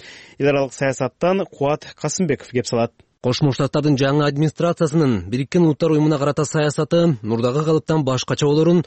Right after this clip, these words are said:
Speaker 2: соңку кабарлар ишара кылууда. Эки жумадан кийин президенттик кызматка кирише турган Дональд Трамп Улуттар Уюмунда реформаларды жана өзгөрүүлөрдү талап кыларын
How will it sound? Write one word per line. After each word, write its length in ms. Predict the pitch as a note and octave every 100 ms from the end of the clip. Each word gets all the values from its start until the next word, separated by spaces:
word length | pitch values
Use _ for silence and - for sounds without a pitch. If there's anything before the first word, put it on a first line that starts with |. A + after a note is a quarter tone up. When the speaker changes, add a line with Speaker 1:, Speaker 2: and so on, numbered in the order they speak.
| - _
Speaker 2:
соңку 400 | - C#3+ C3+ F3
кабарлар 440 | C3+ B2+ B2+ C#3+ -
ишара 320 | A2+ B2+ A#2
кылууда. 400 | A2+ A#2 A2+ G#2 _ _ _ - - - -
Эки 240 | D3+ F#3
жумадан 360 | E3+ D#3 D3+ D3+
кийин 180 | E3 D#3
президенттик 420 | C#3+ C#3+ C#3 D#3
кызматка 380 | C3 C3+ D3 B2+
кирише 260 | C3 C#3
турган 300 | C3 C3 C3
Дональд 280 | C3 C#3 C3+
Трамп 300 | E3 C#3 - - -
Улуттар 360 | B2 A#2 E3
Уюмунда 400 | D#3 D3 C#3+ D#3+
реформаларды 880 | B2+ C3 D3+ D#3 E3 C#3+ A2+ G2+ F2 - -
жана 260 | A2+ C3 C#3
өзгөрүүлөрдү 640 | B2+ C3 C#3 C3+ C3+ D#3
талап 300 | A#2+ A2+ -
кыларын 320 | C3 D#3+